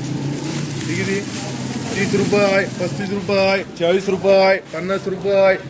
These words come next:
एस के टी मार्क, एकशे चाळीस रुपये, पंचेचाळीस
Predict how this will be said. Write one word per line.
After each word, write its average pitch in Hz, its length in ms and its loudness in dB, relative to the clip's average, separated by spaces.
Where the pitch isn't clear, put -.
एस 160 140 -6
के 196 80 -4
टी 190 100 -2
मार्क, 196 340 -2
एकशे 190 260 0
चाळीस 185 380 2
रुपये, 196 480 2
पंचेचाळीस 190 480 -2